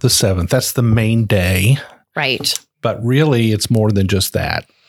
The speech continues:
Speaker 1: There's a lot more going on.
Speaker 2: Yeah. We're, actually, I forgot to tell you, we, we're gonna have a kickoff event on Thursday out at Whiskey Thief Distillery,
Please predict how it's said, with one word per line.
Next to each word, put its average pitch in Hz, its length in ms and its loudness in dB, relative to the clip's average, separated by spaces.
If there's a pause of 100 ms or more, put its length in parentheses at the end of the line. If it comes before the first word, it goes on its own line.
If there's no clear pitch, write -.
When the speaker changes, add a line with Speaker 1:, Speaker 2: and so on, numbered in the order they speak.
Speaker 1:
There's 107 200 0
a 113 40 2
lot 98 200 0
more 104 140 0
going 90 300 0
on. - 380 -4
Speaker 2:
Yeah. 190 340 0
We're, 151 300 -2 (200)
actually, - 260 -6
I 208 60 -6
forgot 208 300 -2
to 202 80 -6
tell 214 200 0
you, 247 160 2
we, 175 160 0
we're 185 220 0
gonna 202 200 0
have 190 180 0
a 156 60 -2
kickoff 180 500 -4
event 160 320 0
on 151 180 -2
Thursday 180 580 0
out - 200 -4
at - 100 -6
Whiskey 160 360 -4
Thief - 460 -10 (420)
Distillery, 143 520 -4